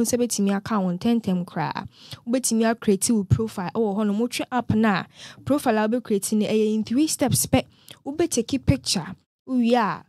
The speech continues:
picture of your product, product at the crop pot in our tone, and our advertise it, and our rent it, and our provide the service crowd provide, no, ube twa sa picture, ube twa the chronic picture, uya, what select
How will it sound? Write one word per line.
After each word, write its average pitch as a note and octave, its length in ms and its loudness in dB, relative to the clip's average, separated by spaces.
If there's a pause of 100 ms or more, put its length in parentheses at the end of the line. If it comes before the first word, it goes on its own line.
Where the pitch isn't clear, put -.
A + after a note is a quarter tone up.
(140)
picture - 240 4
of C#4 140 4
your G3+ 100 0
product, A3 640 0
product A#3+ 340 0
at G3 100 -2
the G3 60 -4
crop C4 260 -2
pot - 240 -4
in G3 60 0
our G#3 300 0
tone, G#3 360 0 (260)
and F#3+ 160 -2
our G#3 280 2
advertise G#3 640 0
it, G3 140 0 (200)
and G3 160 -4
our A3 360 2
rent G#3+ 420 0
it, G#3 140 2 (240)
and G3+ 160 -2
our A3 280 2
provide G#3+ 520 2
the G#3 80 2
service B3 420 -2
crowd G#3 300 0
provide, F#3 500 2
no, F3+ 180 2 (280)
ube A#3+ 260 2
twa C4 180 2
sa G#3 220 0
picture, - 420 -6 (240)
ube A3 220 -4
twa A#3 180 0
the G3 100 -2
chronic G#3+ 380 -2
picture, - 420 -2 (320)
uya, G3+ 560 2 (100)
what D4 140 -2
select A3 460 -2